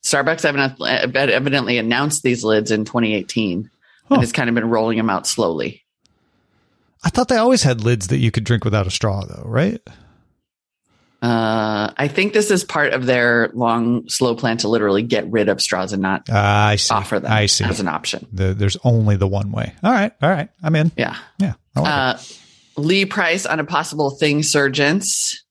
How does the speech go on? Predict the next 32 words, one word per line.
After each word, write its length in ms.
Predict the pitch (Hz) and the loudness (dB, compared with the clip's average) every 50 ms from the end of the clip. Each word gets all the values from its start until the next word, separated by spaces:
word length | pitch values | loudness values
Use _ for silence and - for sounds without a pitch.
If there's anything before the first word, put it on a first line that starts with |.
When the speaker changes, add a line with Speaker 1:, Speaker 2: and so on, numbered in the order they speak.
| _ _ _ _ _ _ _ - | _ _ _ _ _ _ _ -4
Speaker 1:
I'm 240 | 139 139 143 143 151 | -2 -2 0 0 2
noticing 400 | 147 143 143 139 - 135 131 135 | 2 2 2 0 0 0 -2 -2
fanny 320 | 135 156 139 135 139 147 | 0 0 0 0 0 0
packs 400 | 147 165 147 139 156 - - - | -2 -2 -4 -4 -6 -8 -10 -6
worn 340 | 143 131 131 131 127 123 117 - | -2 0 2 2 2 2 0 0
off 320 | 127 135 147 143 - - - | 0 0 -2 -4 -8 -4 -2
the 80 | 143 | 0
shoulder 520 | 131 - - 131 127 127 131 131 123 - - | 0 2 0 0 0 0 2 0 0 0 0
everywhere 600 | - 151 160 151 165 151 139 117 110 95 87 104 | -2 -2 0 2 2 2 2 2 2 0 0 0
in 120 | 101 90 98 | -2 -2 -2
the 60 | 113 | -2
last 260 | 110 107 101 110 - - | -2 -2 -2 -4 -4 -6
few 120 | 110 104 | -6 -4
months. 260 | 101 107 110 127 - 135 | -2 -2 -2 -2 -2 -2
Looks 160 | 135 135 - | -2 0 0
like 100 | 302 302 | 2 2
Speaker 2:
Huh. 40 | - | 2
Speaker 1:
they're 80 | 120 120 | 2 2
being 240 | 117 113 117 120 | 0 0 -2 -2
popularized 680 | 120 127 123 123 - 127 123 117 110 101 101 110 107 - | -2 -4 -4 -2 -2 0 0 2 2 2 0 -2 -2 -2
as 220 | - 117 120 - - | -2 -2 0 0 -2
sling 420 | - - - 294 320 320 311 269 | -2 -2 0 0 2 2 2 2
bags. 520 | - 104 - - 87 87 90 123 - - - _ - - - - - - | 2 0 -2 -4 -8 -12 -12 -14 -16 -16 -18 _ -20 -8 -2 -2 0 0
Stay 240 | - - 147 147 160 | 0 0 0 0 0
tuned 320 | 151 - 151 139 135 147 | 0 2 2 2 2 0
for 100 | 147 - 139 | 0 0 0
the 140 | 123 117 117 | 0 0 -2
thigh 380 | 117 - - 156 165 175 170 | -2 -4 -2 -2 0 0 -2
tote 420 | 175 - - 196 160 175 180 - - - | -2 -2 0 2 2 0 0 -4 -8 -4
and 260 | - 135 123 120 117 | -2 -2 -2 -2 -2
bicep 500 | - 127 120 139 160 - 160 143 143 - _ | -2 -2 0 0 0 0 -2 -2 -4 -6 _
briefcase, 480 | - 143 131 131 - - 117 98 95 | -2 -2 -2 -2 -2 -4 -4 -4 -4